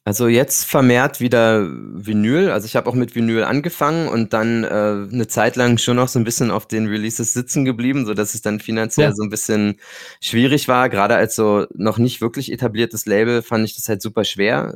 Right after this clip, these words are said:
Speaker 1: wirklich viele Releases, äh, Vinyl zu verkaufen, dass sich das irgendwie lohnt.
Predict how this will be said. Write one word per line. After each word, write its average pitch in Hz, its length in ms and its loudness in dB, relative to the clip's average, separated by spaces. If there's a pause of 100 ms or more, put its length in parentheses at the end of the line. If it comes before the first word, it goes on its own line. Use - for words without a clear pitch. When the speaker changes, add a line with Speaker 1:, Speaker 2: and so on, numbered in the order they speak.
Speaker 1:
wirklich - 280 -16
viele 113 380 -2
Releases, 107 480 -4
äh, 104 220 2
Vinyl 107 300 2
zu - 120 -16
verkaufen, 107 460 -2
dass 98 100 -4
sich 101 100 -14
das - 160 -12
irgendwie 104 260 -6
lohnt. 110 380 -2